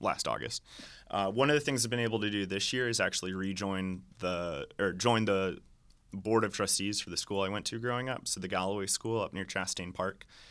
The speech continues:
Uh, and one of my big goals around this year is looking at how we can, um, uh, yeah, how we can actually use carpooling to,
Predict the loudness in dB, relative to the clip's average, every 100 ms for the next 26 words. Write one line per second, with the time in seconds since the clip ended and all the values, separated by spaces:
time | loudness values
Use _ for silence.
0 | -20 -20 -8 -4 -2 -4 -4 -4 -4 -2
1 | 0 0 0 -2 -4 -2 0 0 0 0
2 | -2 -2 -2 -2 -4 -4 -2 -4 -4 -4
3 | -6 -6 -4 -4 -6 -6 -6 -6 -8 -8
4 | -8 -8 -12 -12 -10 -10 -10 -12 -16 _
5 | _ _ -20 -20 -10 -10 -6 -4 -2 0
6 | 0 -2 -4 0 0 0 0 -2 -2 -4
7 | -4 0 0 0 -2 -4 -4 -4 -4 -4
8 | -4 -6